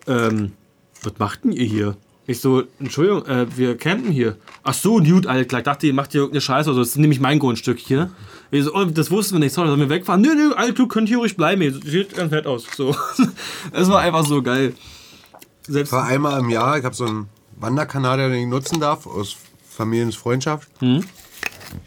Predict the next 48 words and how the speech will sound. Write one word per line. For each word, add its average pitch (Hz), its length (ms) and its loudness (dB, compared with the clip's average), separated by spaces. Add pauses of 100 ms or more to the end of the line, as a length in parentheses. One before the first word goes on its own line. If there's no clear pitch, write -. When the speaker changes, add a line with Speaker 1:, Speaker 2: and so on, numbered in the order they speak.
(420)
Speaker 2:
Und - 80 -12
ich 92 100 -8
bin 104 160 -4
so 95 120 -2
wirklich 98 240 -6
der - 100 -10
Einzige, 98 320 -6
der 90 100 -2
den 90 60 -2
nutzt. 98 300 -6 (200)
Und 107 160 -4
ich 98 60 -8
bin 151 140 -2
mit 131 80 -6
meinem 113 160 -4
Vater 156 320 0
früher, 143 240 0
als 117 180 -2
ich 98 120 -10
noch 101 160 -6 (580)
zehn 131 340 0
Jahre 107 300 0
alt 92 100 0
Speaker 1:
Hast - 100 -2
du 139 40 0
Speaker 2:
war 135 80 4
oder - 100 0
so. 214 60 4
Speaker 1:
gepostet, 143 220 0
ne? 175 160 0 (100)
Wo, 135 120 -2
wo 143 60 2
du 143 60 2
mit 143 140 2
diesem 147 160 2
kleinen 151 220 2
Boot? 226 240 2 (480)
Speaker 2:
Genau, 127 220 2
und 92 60 -4
Speaker 1:
Total 120 160 2
Speaker 2:
war, 131 80 4
Speaker 1:
geil. 208 160 2
Speaker 2:
mit 143 60 -2
zehn 175 300 6
Jahren 160 300 2
war, 117 200 0
also, 117 200 -4 (520)
naja, 101 280 -4